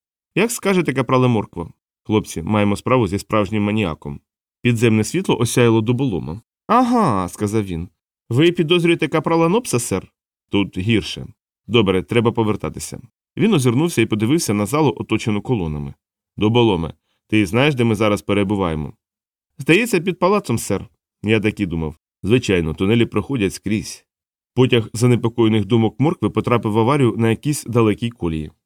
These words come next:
У каналізації навіть в таку посуху була вода. У труби впадали джерела, або ж вода просто протікала крізь стелю каналізації. Скрізь було чутно крапання та плескіт води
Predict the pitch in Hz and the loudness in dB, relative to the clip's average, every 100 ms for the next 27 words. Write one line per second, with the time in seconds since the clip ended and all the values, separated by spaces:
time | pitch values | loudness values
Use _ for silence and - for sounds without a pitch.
0 | _ _ _ _ _ _ _ - 110 120 | _ _ _ _ _ _ _ -4 0 2
1 | 113 110 156 156 110 117 113 110 - 127 | 4 2 0 0 2 2 2 0 -2 0
2 | 123 139 - 180 117 104 107 110 113 78 | 0 -2 -2 -2 0 2 2 2 0 -4
3 | - _ _ _ _ 113 107 120 107 107 | -10 _ _ _ _ 0 2 4 4 2
4 | - 110 110 107 92 95 110 117 151 160 | 0 2 4 2 0 0 2 4 2 -2
5 | _ _ - 110 110 110 117 147 156 127 | _ _ -2 2 2 2 4 2 2 0
6 | - 104 110 110 - 156 110 - _ - | 0 -2 -4 -4 -2 0 0 -2 _ 0
7 | 123 123 - 135 110 110 110 117 85 65 | 0 0 2 2 2 0 0 -2 -4 -8
8 | - - - _ _ _ _ _ _ - | -12 -14 -14 _ _ _ _ _ _ -10
9 | - 190 160 120 113 160 156 104 113 113 | 0 0 4 4 4 0 -2 0 0 0
10 | 113 104 101 95 110 - 110 135 120 73 | 0 0 -2 -2 -2 -2 -4 -2 -4 -6